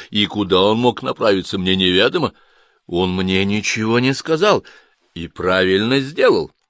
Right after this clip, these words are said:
В противном случае он был бы достоин осуждения. Он ушел ночью, не сказав ни слова. Наверное, хотел избавить вас от тягот прощания".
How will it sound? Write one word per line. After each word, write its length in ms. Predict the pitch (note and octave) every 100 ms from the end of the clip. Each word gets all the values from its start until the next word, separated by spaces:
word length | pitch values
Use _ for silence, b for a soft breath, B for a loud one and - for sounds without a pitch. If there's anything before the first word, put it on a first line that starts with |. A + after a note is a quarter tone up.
| _
В 140 | _ -
противном 580 | G#2 G2+ A2 G2+ G2 F2+
случае 520 | - G#2 G2+ - G2
он 100 | F2+
был 100 | F#2
бы 140 | F2+ -
достоин 600 | - G#2+ F#2 - A2 G2+
осуждения. 640 | F2 - E2+ E2 F2 D#2+ D2+ _ _ _ _ _ _ -
Он 200 | F2 F#2
ушел 260 | - A2
ночью, 600 | B2 D3+ E3+ - - E2+
не 80 | E2+
сказав 400 | E2 F#2+ G#2+ A#2+
ни 60 | C#3
слова. 420 | - G3 E3 F2+ _ _ _ _ _ _ _
Наверное, 320 | - C2+ D2
хотел 260 | C#2+ F2 F2
избавить 440 | F2 C#2+ F2+ F#2 G2+
вас 160 | A2
от 140 | G#2 -
тягот 340 | F#2 F2+ F#2+
прощания". 640 | A#2+ A#2+ - B3 E3+ F#2